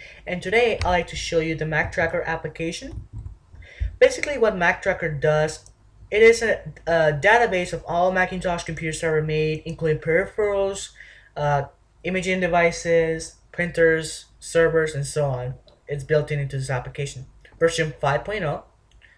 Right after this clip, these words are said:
released in twenty, uh, twenty oh nine of November. Uh, this version is outdated due to the fact that the Macintosh version is actually, uh, maintained more than the Windows version. And so I'm getting the idea there that they,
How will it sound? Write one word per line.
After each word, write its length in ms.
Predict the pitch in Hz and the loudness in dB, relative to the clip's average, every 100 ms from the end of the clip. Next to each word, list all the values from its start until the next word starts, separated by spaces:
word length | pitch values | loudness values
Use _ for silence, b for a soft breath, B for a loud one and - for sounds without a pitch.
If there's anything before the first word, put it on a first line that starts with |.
| - | -4
released 320 | 151 151 151 | 0 0 0
in 100 | 151 | -4
twenty, 340 | - 160 165 | -4 -4 -2
uh, 380 | 160 147 147 147 | -4 -2 2 0
twenty 300 | 135 180 175 | 0 -4 -2
oh 80 | 147 | 0
nine 260 | 139 143 143 | 0 -2 -2
of 80 | |
November. 560 | 135 127 127 127 113 139 - _ - - _ _ _ B B B B B B 170 | -2 -2 -2 -4 -6 -10 -14 _ -20 -20 _ _ _ B B B B B B -2
Uh, 300 | 185 185 180 - _ - - | 2 4 2 -4 _ -20 -4
this 220 | 180 247 | 2 4
version 300 | 247 240 233 | 6 6 6
is 80 | 214 | 0
outdated 580 | 170 196 202 202 202 165 | 2 4 4 4 2 -2
due 140 | 180 | -4
to 180 | 185 190 | -2 -2
the 80 | 170 | -2
fact 320 | 165 170 170 | 0 2 2
that 220 | 170 156 | 2 2
the 120 | 156 151 | 2 2
Macintosh 600 | 156 160 160 160 156 147 | 0 -2 -2 0 0 2
version 320 | 151 147 156 | 2 2 -2
is 100 | 139 | -6
actually, 680 | 143 143 - 151 147 143 135 - | -4 -4 -4 -2 -2 -4 -8 -6
uh, 100 | 143 | -2
maintained 540 | 143 139 - 160 151 | 0 -2 -4 -4 -2
more 140 | 147 143 | 0 0
than 160 | 139 | 0
the 80 | 139 | 0
Windows 300 | 147 160 139 | 0 -2 -2
version. 440 | 135 131 - 135 135 B B B B | -2 -4 -4 -6 -8 B B B B
And 100 | 143 | -8
so 240 | 135 156 143 | -6 -4 -2
I'm 160 | 143 | -2
getting 220 | 151 165 | 0 0
the 60 | 160 | 0
idea 260 | 143 143 143 | 0 0 2
there 440 | 139 135 135 - - - | 2 2 2 -2 -6 -2
that 180 | 147 | 0
they, 280 | 143 147 143 | 0 -2 -2